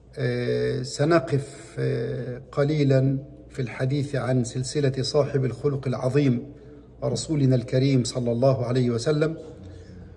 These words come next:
ونتكلم على العشر الأوائل من ذي الحجة. أيام قليلة، ربما تكون ثلاثة أيام أو أربعة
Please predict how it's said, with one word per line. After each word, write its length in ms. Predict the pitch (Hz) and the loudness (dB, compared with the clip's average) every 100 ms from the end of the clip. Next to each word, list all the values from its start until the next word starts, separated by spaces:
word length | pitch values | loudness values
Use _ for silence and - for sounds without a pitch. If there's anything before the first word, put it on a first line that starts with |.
| - - | -16 -2
ونتكلم 920 | 143 143 143 202 196 185 175 156 139 - | 2 2 2 2 2 4 4 2 -2 -6
على 520 | 113 147 156 143 - | -2 2 4 4 2
العشر 720 | 131 123 151 165 - 156 170 170 - - - - - - - - | -2 0 -2 -4 -6 -4 -4 -6 -10 -20 -20 -20 -20 -20 -10 0
الأوائل 960 | 135 135 143 139 156 - 156 160 185 - - - - - - | 0 2 4 8 8 6 0 0 -2 -10 -18 -20 -20 -18 0
من 180 | 131 131 | 4 4
ذي 100 | 131 | 4
الحجة. 400 | - 151 113 107 - - - - - 147 | 2 0 0 -8 -14 -20 -20 -20 -10 -4
أيام 360 | 156 165 156 | 2 2 2
قليلة، 540 | - 139 143 156 170 165 - - 151 | -2 -2 0 2 0 -4 -14 -12 -4
ربما 380 | 156 147 131 | 0 2 2
تكون 340 | 123 123 143 143 | 0 -2 -2 -2
ثلاثة 560 | 135 135 143 131 - | 2 4 4 2 -4
أيام 500 | 131 120 131 143 156 - - - - - - - - | -2 4 6 6 2 -6 -16 -20 -20 -20 -20 -14 -2
أو 220 | - - | 0 2
أربعة 360 | 147 135 131 | 2 4 4